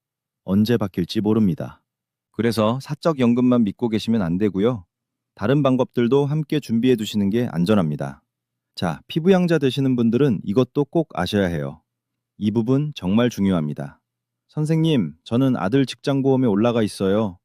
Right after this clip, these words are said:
소득만 조심하면 되는 거 아니에요?" 아닙니다. 재산도 보거든요. 재산세 과세 표준이라는 게 있어요.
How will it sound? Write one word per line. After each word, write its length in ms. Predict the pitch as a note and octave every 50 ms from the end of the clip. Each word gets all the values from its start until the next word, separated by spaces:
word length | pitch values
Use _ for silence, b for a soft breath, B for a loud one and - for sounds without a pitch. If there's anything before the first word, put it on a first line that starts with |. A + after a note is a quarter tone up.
| _ _ _ _ _ _ _ _
소득만 520 | _ _ - E3+ D#3+ F#3 F3+ F3+ E3+ E3 D3+
조심하면 480 | C3 A#2+ A#2+ C#3 C3+ C3 B2+ C3 B2
되는 220 | A#2 G#2+ G2+ G#2+ A#2+
거 100 | B2+ A#2
아니에요?" 500 | F#2 E2 E2+ F2 F2+ G2 A2+ D3+ F3 E3 _ _ _ _ _ _ _ _ _ _
아닙니다. 640 | - F#2 G#2+ A2+ A2+ G2+ E2+ - D#2 D2+ D2 - _ _ _ _ _ _ _ _ _ -
재산도 520 | - G#2+ F#2 A#2+ A#2+ A#2+ A#2 A2 B2+ B2
보거든요. 680 | A2 - F#2+ E2+ F#2 E2 E2 D#2+ D#2+ F2 F2+ D#2+ - - _ _ _ _ _ _ _ _ _ _
재산세 560 | - - G2+ - C3+ C#3 C3 - - C#3 C3+ -
과세 320 | - F#2+ F#2+ G2+ - C#3
표준이라는 640 | B2+ - - D#3 D3 E3 D#3+ D3+ C#3+ C3+ A#2+ A2+ A2+
게 100 | A2+ B2
있어요. 520 | A2+ F#2 - - F2 D#2 D2+ C#2+ D2 E2